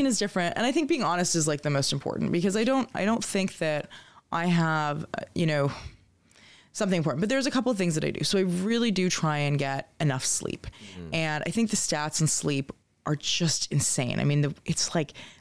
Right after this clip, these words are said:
Speaker 1: literally on daylight savings time, when the average population gets an extra hour of sleep, it's like heart attacks go down by, like,
Speaker 2: Wow.
Speaker 1: thirty percent.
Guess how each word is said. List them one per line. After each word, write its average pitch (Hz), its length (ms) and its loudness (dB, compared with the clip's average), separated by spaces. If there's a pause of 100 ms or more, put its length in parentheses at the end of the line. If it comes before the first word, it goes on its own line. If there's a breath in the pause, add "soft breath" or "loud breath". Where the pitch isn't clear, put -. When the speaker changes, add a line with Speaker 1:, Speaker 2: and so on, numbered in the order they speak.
Speaker 1:
literally 240 400 2
on 220 140 4
daylight 160 320 2
savings 139 300 0
time, 50 440 0
when 147 140 2
the 139 220 2
average 160 280 -4
population 156 380 0
gets 147 160 -2
an - 60 0
extra - 260 -2
hour 58 200 -4
of 139 80 -2
sleep, - 300 -4
it's - 180 -18
like - 100 -14
heart - 280 -4
attacks 202 320 -2
go 165 140 -2
down 151 440 2
by, 156 140 -2
like, 156 220 0
Speaker 2:
Wow. - 340 -14
Speaker 1:
thirty 165 260 0
percent. - 440 -4